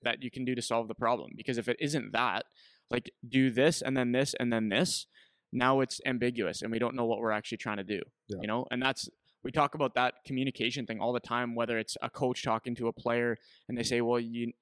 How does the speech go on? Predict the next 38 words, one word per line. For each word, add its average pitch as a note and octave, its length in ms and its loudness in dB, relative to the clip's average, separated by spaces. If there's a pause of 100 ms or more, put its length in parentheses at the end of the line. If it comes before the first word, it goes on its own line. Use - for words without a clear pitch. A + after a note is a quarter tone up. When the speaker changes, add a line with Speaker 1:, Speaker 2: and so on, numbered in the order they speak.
Speaker 1:
you B2+ 140 0
need B2 140 2
to A#2+ 60 0
have A#2 160 0
faster A2+ 420 -2
feet." - 340 -8 (200)
It's - 120 -12
like, - 160 -6 (680)
"What B2 100 -4
does A#2+ 80 -4
that A#2+ 160 2
mean?" G#2+ 280 -4
It's - 160 -16
like, F#2+ 120 -4
Speaker 2:
Yeah. G#2 60 -12
Speaker 1:
nobody A#2 280 -2
knows A2+ 200 0
what A2 80 -2
that G2+ 140 0
means. G2+ 400 -8 (320)
So A2+ 240 -2
you - 180 -4
have C#3 180 -2
to D3 60 -4
make C3+ 160 -2
sure C#3 140 0
you're B2 120 4
getting B2+ 340 -2
right C3+ 240 -2
down C3+ 320 0
to A#2+ 360 2 (640)
like B2+ 180 0
you B2+ 80 0
said, A#2+ 480 2
the A#2+ 100 2
three, C3+ 320 0
four B2+ 260 2
things, C#3 580 -2